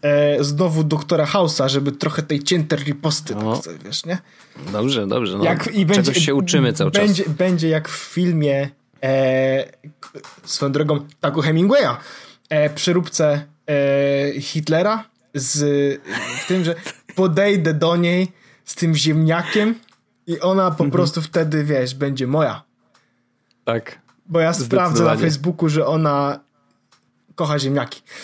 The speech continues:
Speaker 1: E, no, nieważne, mam narzeczoną, nie mogę tego robić. E, więc, e, ja chciałem powiedzieć, Wojtek, na temat filmu jednego, bo byłem na takim filmie. Ja w ogóle chodzę do kina bardzo często, jakby jest to fakt. Natomiast,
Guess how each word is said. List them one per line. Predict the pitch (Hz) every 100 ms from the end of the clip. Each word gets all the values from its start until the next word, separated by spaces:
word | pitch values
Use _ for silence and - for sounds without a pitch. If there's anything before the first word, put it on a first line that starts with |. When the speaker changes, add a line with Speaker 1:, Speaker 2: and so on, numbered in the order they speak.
| - 214 -
Speaker 1:
E, | 180 180 - - _ _
no, | 226 208
nieważne, | 190 208 151 135
mam | 151
narzeczoną, | 151 - 120
nie | 120 135
mogę | 120
tego | 120
robić. | 120 - - 196
E, | 180 196 196
więc, | 214 214 - 180
e, | 190
ja | 175 220
chciałem | 208 220 202
powiedzieć, | 196 185
Wojtek, | 208 208 - 175
na | 175
temat | 190 185 -
filmu | 196 160 131
jednego, | 131 127 123 123
bo | 139 156
byłem | 180
na | 175
takim | 160 170 160
filmie. | 160 123
Ja | 156
w | 185
ogóle | 196 185
chodzę | 180 175 170
do | 170
kina | 185 143
bardzo | 143 143
często, | 175 151 143
jakby | 135 135
jest | 139 139
to | 156
fakt. | 147 147
Natomiast, | 147 180 175 165